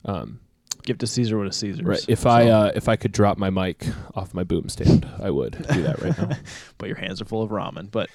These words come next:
Speaker 2: so Zach makes a good point. Follow Jesus. Andre, you bring up a point there about <clears throat>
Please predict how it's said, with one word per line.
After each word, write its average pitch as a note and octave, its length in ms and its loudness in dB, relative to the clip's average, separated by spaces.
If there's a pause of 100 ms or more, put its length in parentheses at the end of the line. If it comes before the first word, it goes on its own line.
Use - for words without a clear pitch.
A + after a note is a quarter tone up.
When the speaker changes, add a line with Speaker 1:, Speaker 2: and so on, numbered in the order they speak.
(400)
Speaker 2:
so C#3 140 -2
Zach D3 440 6
makes B2 260 -2
a A2+ 60 -4
good A#2 160 -2
point. A2+ 340 -4 (220)
Follow A#2+ 320 6
Jesus. B2 580 2 (340)
Andre, D3 340 8
you C3 60 6
bring C#3 200 4
up B2+ 40 6
a B2 60 4
point A2+ 320 0
there A2 340 0
about G#2 760 -2 (120)
<clears throat> - 280 -8